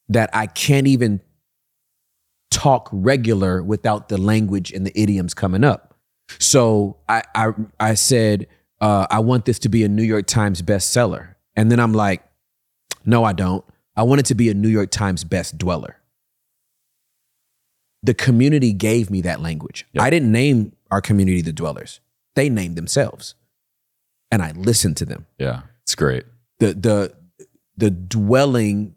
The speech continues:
Speaker 1: became synonymous with the basement. And so you repeat that language to reinforce the culture so that others know when you come, this is how you have to talk.
Speaker 2: Yep.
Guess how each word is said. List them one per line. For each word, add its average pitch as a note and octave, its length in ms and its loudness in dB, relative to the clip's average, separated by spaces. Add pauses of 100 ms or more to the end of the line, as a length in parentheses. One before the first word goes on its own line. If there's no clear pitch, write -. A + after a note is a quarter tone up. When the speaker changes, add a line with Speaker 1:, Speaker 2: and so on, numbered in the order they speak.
Speaker 1:
became G#2+ 680 0
synonymous G#2+ 840 0
with G2+ 220 -4
the F2+ 100 -2
basement. E2 520 -4 (500)
And A2+ 200 2
so A2 540 2
you A2+ 200 4
repeat G#2 600 -2
that A2 220 2
language G#2+ 560 0
to A2 160 0
reinforce A#2 680 0
the G2 120 -4
culture F#2 600 -2 (280)
so C3 120 0
that A2 240 0
others C#3 360 2
know A2 160 4
when G#2+ 220 2
you G#2 140 0
come, F3+ 480 2 (240)
this B2+ 240 0
is C3+ 100 0
how A#2+ 100 2
you G2+ 180 2
have F#2+ 220 0
to - 80 -10
talk. - 400 -6 (100)
Speaker 2:
Yep. - 180 -4